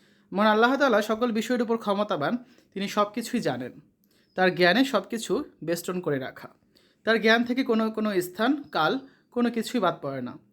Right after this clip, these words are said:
আসমান জমিন এবং এত দুভয়ের মাঝে যেখানে যা কিছুই ঘটে না কেন, কিছুই তার অজ্ঞাতে ঘটে না। তার জ্ঞান সর্বব্যাপী।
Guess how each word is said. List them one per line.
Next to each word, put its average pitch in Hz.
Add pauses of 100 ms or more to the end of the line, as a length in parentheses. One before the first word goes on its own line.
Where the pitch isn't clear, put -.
(400)
আসমান 262
জমিন 254
এবং 226
এত 190
দুভয়ের 226
মাঝে 175
যেখানে 180
যা 170
কিছুই 233
ঘটে 247
না 240
কেন, 240
কিছুই 233
তার 247
অজ্ঞাতে 180
ঘটে 135
না। 123 (400)
তার 156
জ্ঞান 170
সর্বব্যাপী। 143